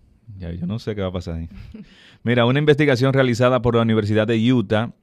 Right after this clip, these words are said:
Speaker 1: en Estados Unidos, eh, esto, esto se,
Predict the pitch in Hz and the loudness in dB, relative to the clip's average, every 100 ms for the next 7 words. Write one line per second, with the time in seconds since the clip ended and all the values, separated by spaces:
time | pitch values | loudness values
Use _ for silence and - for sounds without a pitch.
0 | _ 101 95 104 104 104 113 113 101 101 | _ -4 -4 -2 -2 -2 2 2 2 -2
1 | 101 - _ _ _ _ 98 95 98 98 | -6 -14 _ _ _ _ -4 0 0 0
2 | - 110 139 117 - 147 143 - - - | -2 0 2 2 4 4 2 -4 -10 -2
3 | 107 | -2